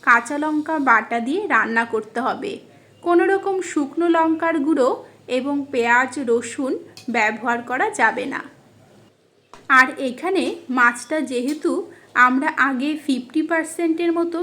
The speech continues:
ভেজে রেখেছিলাম, তাই ফিফটি পার্সেন্ট সেদ্ধ করা কিন্তু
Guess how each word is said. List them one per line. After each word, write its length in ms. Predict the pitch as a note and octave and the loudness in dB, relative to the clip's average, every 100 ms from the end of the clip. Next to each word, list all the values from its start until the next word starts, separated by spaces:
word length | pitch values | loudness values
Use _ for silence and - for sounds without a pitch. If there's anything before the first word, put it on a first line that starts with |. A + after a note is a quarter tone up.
| F4 | -6
ভেজে 320 | A#3+ A#3 A3 C#4 | -2 -2 0 -2
রেখেছিলাম, 600 | D4 D4 E4+ E4+ D4+ A#3 F#4+ - - - _ | -2 -2 -4 0 2 2 -2 -10 -20 -20 _
তাই 180 | B3+ A#3+ F4+ - | 2 2 0 -6
ফিফটি 400 | - D4+ D4 - E4+ | 0 2 2 -2 0
পার্সেন্ট 480 | F#4+ F#4 - B3+ E4+ - - - - | 0 -4 -4 -4 -4 -6 -16 -20 -12
সেদ্ধ 340 | - B3+ A3+ A#3 D4 | -2 -2 -2 -6 -4
করা 180 | D#4 D4+ | 0 0
কিন্তু 360 | E4 E4 E4 | 0 0 0